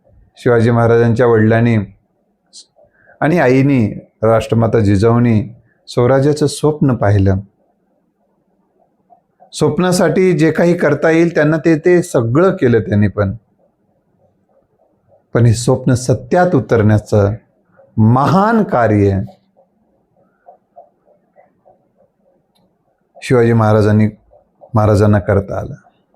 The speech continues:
म्हणून आजच्या मुलांनी आईवडिलांचं स्वप्न, जे विधायक स्वप्न आहे,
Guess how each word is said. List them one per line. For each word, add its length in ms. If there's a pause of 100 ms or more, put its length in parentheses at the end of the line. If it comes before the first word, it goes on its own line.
(1080)
म्हणून 120
आजच्या 300
मुलांनी 680 (1400)
आईवडिलांचं 800
स्वप्न, 540
जे 120
विधायक 440
स्वप्न 380
आहे, 380